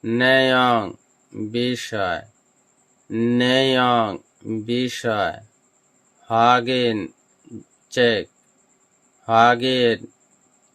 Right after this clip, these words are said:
চেক। হিনখান শূন্যস্থান, হিনখান শূন্যস্থান। আলমাত সঠিক, আলমাত সঠিক। মাল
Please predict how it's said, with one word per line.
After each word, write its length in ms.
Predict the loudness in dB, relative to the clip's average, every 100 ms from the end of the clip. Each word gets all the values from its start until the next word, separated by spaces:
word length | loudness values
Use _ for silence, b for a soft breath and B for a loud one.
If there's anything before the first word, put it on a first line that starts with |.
| 0
চেক। 300 | 2 2 0 -8 _ _ _ _ _ _ _ _ _
হিনখান 760 | -6 -2 -2 -4 -2 2 4 2 -2 -12 -20
শূন্যস্থান, 760 | -10 -8 -4 -4 -6 -6 -4 -4 -6 _ _ _ _ _ _ _ _
হিনখান 760 | 0 2 0 -2 2 4 4 2 -2 -10 _ -18
শূন্যস্থান। 720 | -8 -2 -2 -2 -4 -4 -4 -6 -12 _ _ _ _ _ _ _ _ _ _ _ _ _ _ _
আলমাত 760 | 4 4 4 2 2 4 4 0 _ _ _
সঠিক, 640 | -18 -6 -4 -2 -4 -6 -8 _ _ _ _ _ _ _ _ _ _
আলমাত 680 | 4 4 4 2 4 4 2 -2 _ _ _ _ _ _ -20
সঠিক। 640 | -6 -4 -4 -2 -4 -4 -12 _ _ _ _ _ _ _ _ _
মাল 680 | -2 2 6 6 6 6 4